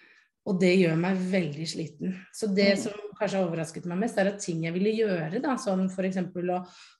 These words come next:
Speaker 1: holde workshop og jobbe, eh, ha sånne heldagsgreier med folk, det tapper meg for så mye energi.
Speaker 2: Mhm.
Speaker 1: Eh, og jeg trodde det var noe jeg skulle gjøre masse fordi at jeg er så ekstrovert, at det fyller meg på.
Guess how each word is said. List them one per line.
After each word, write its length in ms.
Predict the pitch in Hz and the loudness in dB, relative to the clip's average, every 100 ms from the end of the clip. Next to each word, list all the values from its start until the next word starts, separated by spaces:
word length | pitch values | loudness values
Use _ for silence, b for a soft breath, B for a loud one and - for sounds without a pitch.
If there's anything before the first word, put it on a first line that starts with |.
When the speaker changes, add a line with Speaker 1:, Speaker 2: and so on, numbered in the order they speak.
| - | 2
Speaker 1:
holde 260 | 220 202 190 | 4 6 6
workshop 760 | 226 226 220 - 220 214 214 - | 6 4 2 -2 2 2 0 -2
og 100 | 202 | 2
jobbe, 600 | 214 190 160 180 190 190 B B B _ | 2 2 -2 0 0 -2 B B B _
eh, 160 | 175 185 | -8 -6
ha 160 | 170 190 | 2 2
sånne 260 | 190 196 190 | 4 2 2
heldagsgreier 1400 | - 185 165 160 165 170 - - 170 170 165 165 170 175 | 4 2 2 0 -2 -4 -6 -8 -2 0 2 0 0 0
med 120 | 180 | -2
folk, 360 | 185 302 359 - | 2 0 0 -4
det 160 | 208 202 | -6 -6
tapper 360 | 240 - - | -12 -10 -6
meg 180 | 165 156 | -4 -4
for 160 | - 214 | -6 -8
så 500 | - - - 180 185 | -8 -6 -2 0 2
mye 260 | 190 165 | 2 0
energi. 580 | 156 165 185 214 349 - _ - | -4 -4 -2 0 -2 -4 _ 2
Speaker 2:
Mhm. 440 | 247 240 160 180 - _ _ _ | 2 2 -4 -10 -12 _ _ _
Speaker 1:
Eh, 760 | 185 185 190 185 185 - 110 90 - _ _ - | 2 4 4 4 0 -4 -8 -12 -18 _ _ -2
og 60 | 202 | 4
jeg 160 | 190 | 4
trodde 320 | 196 226 185 180 | 4 -2 -2 0
det 320 | 170 160 170 | 0 2 2
var 100 | 175 180 | 0 0
noe 120 | 170 | -2
jeg 80 | 147 | -4
skulle 220 | 151 180 | -4 -4
gjøre 100 | 165 | -2
masse 360 | 185 185 - 185 | -2 -4 -6 -8
fordi 300 | 185 170 160 | -6 -6 -4
at 100 | 151 | -4
jeg 100 | 165 | -4
er 60 | 160 | -4
så 140 | 165 | -6
ekstrovert, 600 | 156 - 170 170 - - | -10 -10 -4 -2 -4 -6
at 200 | - 185 | -10 -8
det 200 | 165 160 | -6 -4
fyller 360 | 160 - 190 165 | -4 -2 0 0
meg 240 | 170 185 - | -4 -6 0
på. 140 | 214 | 2